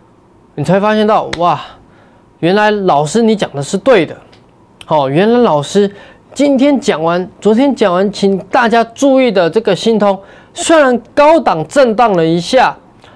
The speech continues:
但是今天还是重新的怎么样？给我一个非常十足的面子，涨停板。哇，原来老师你很厉害，真的很会看。那我题材都写在下面了，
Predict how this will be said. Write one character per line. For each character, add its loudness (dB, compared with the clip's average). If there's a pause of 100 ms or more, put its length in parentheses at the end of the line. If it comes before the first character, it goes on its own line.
(140)
但 2
是 -2
今 0
天 0
还 -2
是 -2
重 -2
新 0
的 0
怎 -10
么 -6
样？ -4 (1700)
给 4
我 4
一 0
个 0
非 -2
常 -2
十 -4
足 -2
的 0
面 2
子， -20 (360)
涨 -6
停 0
板。 -2 (840)
哇， -2
原 0
来 0
老 0
师 -4
你 0
很 -8
厉 2
害， -2 (360)
真 0
的 2
很 -4
会 -2
看。 -4 (1200)
那 2
我 0
题 0
材 2
都 2
写 -6
在 0
下 -4
面 -2
了， -14